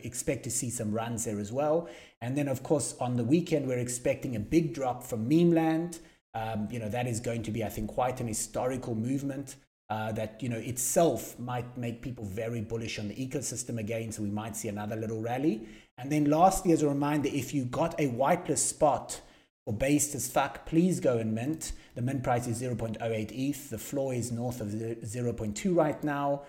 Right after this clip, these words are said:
Free money. I think we were given quite a large allocation, I think over fifty spots. So many of you should have got, uh, a whitelist opportunity.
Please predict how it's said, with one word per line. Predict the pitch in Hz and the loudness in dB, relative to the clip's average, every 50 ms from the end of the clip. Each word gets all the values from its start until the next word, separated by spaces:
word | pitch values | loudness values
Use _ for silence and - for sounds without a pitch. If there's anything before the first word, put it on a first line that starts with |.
| - - - _ _ _ | -18 -20 -20 _ _ _
Free | 170 165 160 156 | 6 8 8 8
money. | 143 135 127 131 131 127 127 131 - | 8 4 0 -2 -4 -4 -4 -4 -4
I | 117 120 | -6 -4
think | - - 123 110 | -4 -4 -4 -2
we | 123 123 | -2 0
were | 110 113 | 0 0
given | 104 110 117 110 113 107 | 0 -2 -2 -4 -4 -6
quite | - - 143 139 143 | -2 0 2 2 2
a | 131 | 2
large | 120 120 113 117 107 104 | 2 2 0 0 0 -2
allocation, | 104 107 110 110 - 131 127 127 127 127 110 | -2 -4 -4 -4 -4 -4 -4 -2 -4 -4 -6
I | 104 | -6
think | - 110 104 - | -6 -8 -8 -6
over | 120 123 120 110 | -4 -4 -4 -4
fifty | 104 - 131 120 - - 104 | -4 -6 -6 -6 -4 -6 -6
spots. | - - - - 160 165 180 - - - - - - - - - - _ _ | -6 -6 -2 2 4 4 4 2 0 -6 -8 -8 -10 -14 -20 -20 -20 _ _
So | - 135 117 110 104 - - | -2 0 0 0 -2 -4 -4
many | 117 123 139 143 143 | -4 -2 0 0 0
of | 131 117 | 0 0
you | 113 120 113 | 0 0 -2
should | 107 - - - 110 | -2 -2 -4 -4 -4
have | 110 107 104 107 - | -4 -4 -6 -6 -4
got, | 104 101 101 98 - - - - - | -2 -2 -2 -4 -6 -8 -10 -8 -8
uh, | 107 101 98 95 - | -6 -6 -6 -6 -6
a | 101 98 | -6 -6
whitelist | 101 101 101 98 - 110 101 - - | -4 -4 -4 -4 -6 -8 -8 -8 -8
opportunity. | - 98 92 90 - - 92 87 87 92 80 - | -10 -12 -12 -14 -12 -12 -12 -10 -10 -10 -12 -14